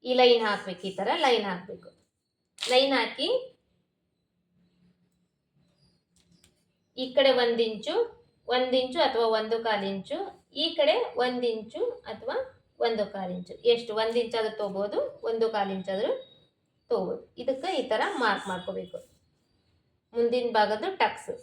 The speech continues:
ಇವಾಗ ಈ ಮಿಡಲ್ ಟಕ್ಸ್ ಇದೆಲ್ಲ, ಈ ಮಿಡಲ್ ಟಕ್ಸ್ ಇಂದ, ಆ, ನಾವು ಇನ್ನ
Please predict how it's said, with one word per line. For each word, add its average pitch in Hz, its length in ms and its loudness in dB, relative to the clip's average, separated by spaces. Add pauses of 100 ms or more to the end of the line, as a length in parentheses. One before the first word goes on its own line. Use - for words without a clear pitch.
(2000)
ಇವಾಗ 277 280 4 (280)
ಈ 339 180 4
ಮಿಡಲ್ 349 460 2
ಟಕ್ಸ್ 320 240 2
ಇದೆಲ್ಲ, 233 280 0 (260)
ಈ 311 100 0
ಮಿಡಲ್ 311 380 2
ಟಕ್ಸ್ 294 260 2
ಇಂದ, 277 240 0 (280)
ಆ, 254 120 2
ನಾವು 247 340 4
ಇನ್ನ 294 180 0